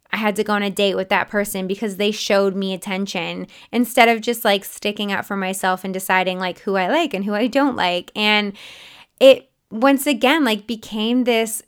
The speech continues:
toxic kind of cycle that made me feel less and less, because all of these guys that would have, w-, were giving me attention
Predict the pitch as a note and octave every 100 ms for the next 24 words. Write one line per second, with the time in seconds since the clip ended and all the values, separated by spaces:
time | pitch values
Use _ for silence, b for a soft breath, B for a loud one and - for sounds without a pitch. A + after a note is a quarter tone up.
0 | _ - - G#3 G#3 - - A3 G#3+ -
1 | _ _ _ - A3+ G#3+ G#3+ - G#3+ A3
2 | G3 F#3 F#3+ - G#3 G#3 G#3+ G#3 - G#3
3 | G3+ G3 F#3 F#3 G3+ - G3 A3+ B3+ A3
4 | - G#3+ A3+ G#3 G3+ G3 B B B B
5 | B _ - G#3 A#3 B3+ A3+ A#3 G3+ -
6 | F#3+ F#3+ F#3+ F#3+ G3 G3 - G3 F3+ F#3
7 | B3+ F4+ E4+ G#3 - G3 A#3 - G#3 C#4+
8 | C#4+ A#3 G3 G3 F#3+ F#3 G3+ F3 F3 F3
9 | D#3+ F3 C4